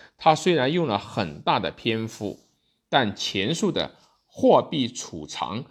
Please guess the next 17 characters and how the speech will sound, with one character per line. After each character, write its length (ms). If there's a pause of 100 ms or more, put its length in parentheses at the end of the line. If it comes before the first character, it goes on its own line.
(120)
和 400
有 400
效 520
需 300
求 400 (220)
不 120
足 540
仍 180
是 220
决 300
定 200
性 160
的 120
障 260
碍。 240 (400)
总 240
之， 360